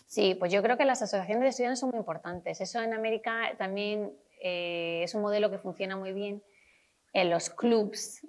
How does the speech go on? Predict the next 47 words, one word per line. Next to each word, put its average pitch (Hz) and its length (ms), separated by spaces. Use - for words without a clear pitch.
o 175 280
incluso 185 440
dentro 208 220
de 214 60
Amazon. 180 540
Nosotros 175 320
tenemos 180 260
mujeres 170 380
de - 80
Amazon. 226 960
De, - 260
de 185 80
hecho, 190 160
ahora 208 100
estamos 208 280
montando 208 520
en 185 260
Seattle 190 500
una, 185 200
un 190 180
charter 202 460
de 185 200
hispanos 180 640
en 196 80
Amazon 190 420
que 185 100
me 165 100
han 170 380
pedido 175 240
a 170 40
mí 180 140
que 165 120
sea, 160 360
bueno, - 320
como - 160
la, 156 360
la 185 80
cabeza 180 240
fundadora, 185 480
que 180 80
ayude, 180 380
que - 80
apoye, 180 280
que 175 80
tengan 185 200
un 180 160
sponsor, 190 520